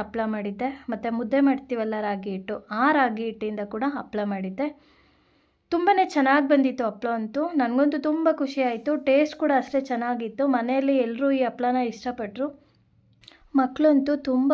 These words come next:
ಖುಷಿಪಟ್ಟು ಈ ಹಪ್ಳನ ತಿಂದ್ರು. ಟೇಸ್ಟ್ ಕೂಡ ಅಷ್ಟೇನೆ ಚೆನ್ನಾಗ್ ಬಂದಿತ್ತು. ಫಸ್ಟ್ ಟೈಮ್ ನಾನು ಈ ರೀತಿ ಎಲ್ಲ ಹಪ್ಳನ ಟ್ರೈ ಮಾಡಿದ್ದು, but ಫಸ್ಟ್ ಅಟೆಂಪ್ಟಲ್ಲೇ ಹಂಡ್ರೆಡ್ ಹಂಡ್ರೆಡ್ ಬಂತು ನನಗೆ.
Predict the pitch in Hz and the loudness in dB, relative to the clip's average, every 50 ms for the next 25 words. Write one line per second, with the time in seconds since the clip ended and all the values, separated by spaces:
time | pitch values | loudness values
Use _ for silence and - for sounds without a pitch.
0 | 294 277 - 254 247 - - 294 - 285 277 277 277 277 262 254 233 202 190 - | 2 0 -2 -4 -4 -4 -6 -2 0 0 0 0 0 0 2 2 0 -2 -4 -6
1 | 233 240 240 247 285 285 285 - - - _ - 240 226 226 220 214 226 233 269 | -6 -4 -2 -2 -4 -4 -6 -12 -20 -20 _ -8 -6 -6 -6 -6 -6 -6 -6 -6
2 | 320 339 - - _ _ _ - - _ _ _ _ 285 285 277 277 - - 294 | -6 -6 -10 -16 _ _ _ -20 -20 _ _ _ _ 2 4 4 2 0 0 0
3 | 277 269 254 233 - - - 277 277 269 269 262 - - 240 226 233 247 262 254 | 2 2 2 0 -2 -4 -2 2 2 2 2 2 -2 -4 -6 -2 0 0 -2 0
4 | 254 254 233 233 226 233 233 - 277 277 277 277 247 247 - - - 302 302 311 | -2 -4 -4 -4 -6 -6 -4 -2 -2 0 0 0 -2 -2 -4 -6 -2 0 2 2
5 | 311 302 285 277 269 262 254 254 247 240 240 240 247 247 240 254 233 233 240 226 | 4 4 4 4 4 4 2 0 -2 -2 -2 -2 -4 -2 -2 -2 -2 -2 -2 -4
6 | 208 208 208 247 240 240 233 233 220 - 226 208 202 220 220 220 214 214 208 208 | -4 -4 -4 -4 -4 -2 -4 -6 -6 -4 -4 -4 -2 -2 -4 -4 -4 -6 -8 -6
7 | 247 254 262 269 - - - _ - 240 240 233 233 - 240 226 220 220 220 - | -6 -8 -8 -8 -14 -20 -20 _ -6 -4 -4 -4 -2 -2 -2 0 0 -2 -2 -2
8 | 247 208 202 - - 277 262 247 254 254 247 240 233 240 233 226 226 220 226 254 | -2 -2 -2 -4 -2 -2 -2 0 0 0 -2 -2 -2 -4 -4 -4 -4 -4 -2 -2
9 | 285 302 294 247 226 214 220 220 233 233 220 202 - - - 240 226 226 214 226 | -2 -2 -2 -4 -4 -4 -2 -2 -4 -4 -6 -8 -12 -10 -8 -6 -4 -4 -2 -2
10 | 226 208 202 220 208 202 202 202 220 214 214 202 196 196 214 254 | -4 -4 -4 -4 -4 -4 -4 -6 -8 -8 -8 -8 -8 -6 -6 -6